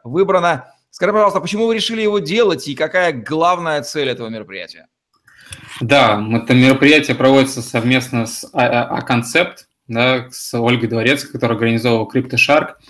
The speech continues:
Speaker 2: вот, и решили, э, сделать такую площадку, где проекты,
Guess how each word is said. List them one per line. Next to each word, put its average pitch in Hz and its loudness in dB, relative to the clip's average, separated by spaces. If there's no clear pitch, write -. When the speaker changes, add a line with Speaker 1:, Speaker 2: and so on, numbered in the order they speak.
Speaker 2:
вот, 113 -4
и 113 2
решили, 117 4
э, 113 0
сделать 120 2
такую 123 0
площадку, 123 2
где 113 0
проекты, 123 0